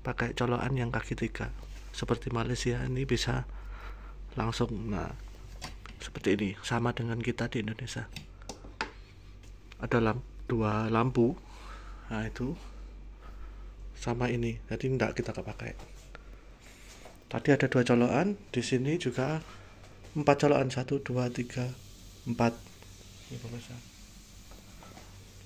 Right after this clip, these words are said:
Kemudian, nah, di sini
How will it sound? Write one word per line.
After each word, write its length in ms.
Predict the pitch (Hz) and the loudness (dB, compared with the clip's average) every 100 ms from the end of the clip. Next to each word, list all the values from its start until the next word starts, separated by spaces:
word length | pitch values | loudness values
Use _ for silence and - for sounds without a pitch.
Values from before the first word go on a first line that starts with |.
| - | -4
Kemudian, 640 | 123 131 131 131 127 165 180 - - - | 0 2 4 8 8 6 2 -8 -12 -4
nah, 400 | 127 117 110 113 - - - - | 0 2 2 -2 -8 -16 -16 -2
di 80 | 135 | 0
sini 400 | 127 135 156 196 | 2 4 6 4